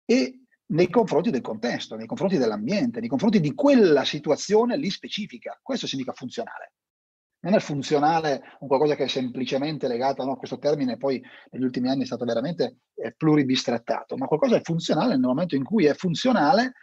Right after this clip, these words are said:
cioè è, ehm, diciamo così,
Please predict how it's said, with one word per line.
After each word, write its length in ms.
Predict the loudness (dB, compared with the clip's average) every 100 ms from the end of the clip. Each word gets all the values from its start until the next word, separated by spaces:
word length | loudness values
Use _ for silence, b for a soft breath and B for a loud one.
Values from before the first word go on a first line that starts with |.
| b
cioè 260 | 2 2 2
è, 280 | 2 2 0 b b _
ehm, 840 | -4 -2 -2 -4 -6 -10 -14 -16 _ _
diciamo 240 | 0 2
così, 220 | 2 0